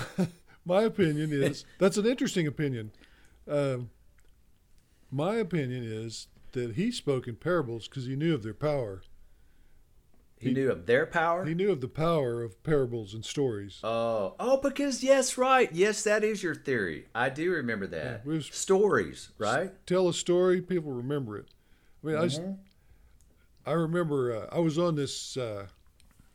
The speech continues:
Speaker 1: committee, the High Poobah Committee of Doctors for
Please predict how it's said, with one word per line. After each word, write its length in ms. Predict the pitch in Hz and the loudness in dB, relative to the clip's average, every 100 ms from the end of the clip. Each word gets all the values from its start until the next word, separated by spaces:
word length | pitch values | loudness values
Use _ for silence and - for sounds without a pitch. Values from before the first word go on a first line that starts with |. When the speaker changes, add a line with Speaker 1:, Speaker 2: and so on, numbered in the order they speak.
| _ - _ _ _ - - - - - - - - _ - | _ -20 _ _ _ -14 -12 -16 -20 -20 -20 -20 -20 _ -4
Speaker 1:
committee, 400 | 180 185 156 123 | 0 2 2 0
the 280 | 113 110 95 - | -4 -6 -8 -10
High 440 | - 175 175 156 123 - _ | 2 4 4 2 -2 -18 _
Poobah 560 | 175 170 143 143 139 117 - _ _ _ - _ - | -2 0 2 0 0 -2 -8 _ _ _ -20 _ -8
Committee 340 | 139 147 147 | -2 0 0
of 120 | 123 110 | 0 0
Doctors 480 | 139 143 123 117 | 0 0 -4 -8
for 360 | - 123 120 113 | -8 -4 -4 -6